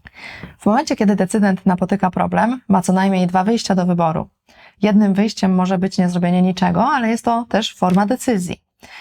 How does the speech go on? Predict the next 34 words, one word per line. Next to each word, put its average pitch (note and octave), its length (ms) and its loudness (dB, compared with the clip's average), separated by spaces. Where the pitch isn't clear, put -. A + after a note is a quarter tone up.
Czyli B3 180 0
jeśli A#3 220 0
pracownik G3+ 540 0
mówi F#3+ 240 4
nam, F3 420 0
że F3 360 0
nie G3 160 4
mógł G3 240 2
nic F3+ 180 0
zrobić, F3+ 520 -6
to E4 320 -2
wiemy F#3+ 300 2
już, A#3 200 0
że G3+ 400 0
niezrobienie F#3 580 0
niczego A#3 380 -2
to F#3 160 -2
też F3 240 -2
decyzja. - 520 -4
Jest B3 360 -2
wiele A3+ 260 0
różnych F#3+ 680 -2
teorii F3+ 340 0
dotyczących E3 540 -6
etapów F3 560 -2
podjęcia, F3 680 0
e, F3+ 140 -2
decyzji. E3 480 -2
Najprościej G#3 640 0
etapy F#3+ 340 -2
te F#3+ 100 0
można F3+ 360 0
opisać F3+ 460 -2
jako E3+ 540 0